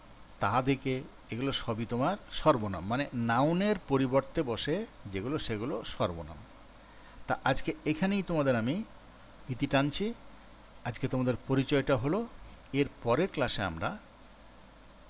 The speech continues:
details এই সবগুলো নিয়ে আমরা আলোচনা করব। গ্রামারটা ভালো করে শিখতে হবে। Grammar যদি ভালো তুমি বা-, বুঝতে না পারো, তাহলে তোমার ভালো শুদ্ধ বাক্য তুমি লিখতে পারবে না।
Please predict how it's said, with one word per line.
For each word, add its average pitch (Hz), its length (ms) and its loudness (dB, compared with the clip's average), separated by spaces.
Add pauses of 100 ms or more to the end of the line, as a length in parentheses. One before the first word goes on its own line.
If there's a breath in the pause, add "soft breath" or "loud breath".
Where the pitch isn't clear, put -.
details 185 440 2
এই 147 120 2
সবগুলো 110 400 0
নিয়ে 120 160 2
আমরা 113 220 0
আলোচনা 113 460 -2
করব। 120 440 -2
গ্রামারটা 113 480 0
ভালো 131 200 0
করে 139 140 -4
শিখতে - 360 -2
হবে। 104 160 0
Grammar 113 360 0
যদি 131 180 -4
ভালো 120 280 0
তুমি 139 200 0
বা-, 123 120 0
বুঝতে 123 360 -2
না 139 120 2
পারো, 110 280 -2
তাহলে 123 260 -2
তোমার 127 320 -2 (1700)
ভালো 147 360 2
শুদ্ধ 165 460 -2
বাক্য 139 500 2
তুমি 117 200 -2
লিখতে 104 320 -4
পারবে 87 320 -6
না। - 100 -14